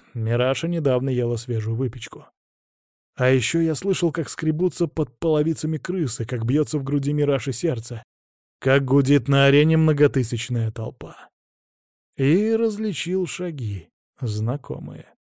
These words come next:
Человек пока далеко, только вошёл в коридор. Он торопился, почти бежал. Шёл Варбрен. «Сюда». «Нам пора, Хорки», — сказала Мираша. «Нужно уходить.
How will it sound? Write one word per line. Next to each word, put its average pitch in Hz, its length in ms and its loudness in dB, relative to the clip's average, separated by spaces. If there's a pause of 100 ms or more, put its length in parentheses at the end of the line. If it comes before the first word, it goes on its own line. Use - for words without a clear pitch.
(420)
Человек 131 580 4
пока 151 260 -8
далеко, 151 440 -4
только 113 320 -4
вошёл 120 260 -4
в 113 80 -14
коридор. 131 460 -4 (440)
Он 131 240 2
торопился, 139 840 -2
почти 127 380 -2
бежал. 131 480 0 (640)
Шёл 123 440 0
Варбрен. 127 580 0 (280)
«Сюда». 127 520 0 (280)
«Нам 180 400 -4
пора, 196 360 4
Хорки», — 180 420 -2 (160)
сказала 117 400 -4
Мираша. 117 480 -8 (460)
«Нужно 196 440 0
уходить. 196 800 -2